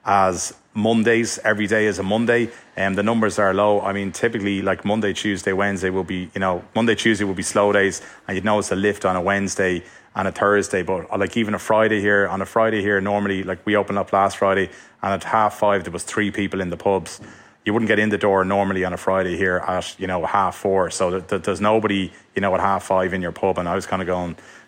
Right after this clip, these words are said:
"God, this is, you know, serious stuff." And the Friday figures, now we kept it quiet, so we're still learning as we go, and we're kind of evolving it. And we kind of haven't pushed it hard on social media, so we just want to,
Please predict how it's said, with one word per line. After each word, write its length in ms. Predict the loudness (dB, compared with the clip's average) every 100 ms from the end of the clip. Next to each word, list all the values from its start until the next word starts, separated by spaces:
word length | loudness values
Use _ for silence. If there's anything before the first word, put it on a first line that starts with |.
| -2
"God, 260 | 2 2
this 200 | 2 -2
is, 300 | -4 -6 -6
you 60 | -4
know, 160 | -4
serious 420 | -4 0 2 2 0
stuff." 240 | -2 -2
And 140 | -2 -4
the 60 |
Friday 320 | 0 2 4
figures, 360 | 0 0 -2 0
now 140 | 0
we 140 | 0 0
kept 280 | 0 -2 -4
it 100 | -4
quiet, 360 | 0 2 2
so 120 | 0
we're 100 | -2
still 220 | 0 0 2
learning 400 | 4 2 0 -2
as 180 | -4
we 80 | -4
go, 220 | 0 2
and 100 | 2
we're 60 | 0
kind 180 | -2 -2
of 100 | -2
evolving 480 | 0 2 4 2 -2
it. 100 | -6
And 440 | -14 -20 -20 _
we 80 | -2
kind 180 | 0 2
of 80 |
haven't 200 | 2 0
pushed 280 | -2 -2 -2
it 60 | -4
hard 300 | 2 2 2
on 120 | -2
social 380 | -2 -2 -2 -4
media, 280 | -2 0 -2
so 140 | -2
we 80 | -4
just 200 | -4 -2
want 160 | -4 -2
to, 160 | -4